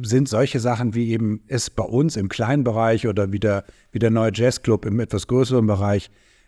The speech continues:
tolle Geschichten, die, die so eine Innenstadt einfach braucht.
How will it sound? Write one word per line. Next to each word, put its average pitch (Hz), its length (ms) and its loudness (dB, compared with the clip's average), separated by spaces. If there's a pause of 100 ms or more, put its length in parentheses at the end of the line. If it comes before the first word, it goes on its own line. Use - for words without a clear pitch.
(140)
tolle 95 360 -2
Geschichten, 107 560 -2
die, 98 400 0
die 101 140 -4
so 98 100 0
eine 95 160 0
Innenstadt 98 440 -2
einfach 90 360 -4
braucht. - 520 -10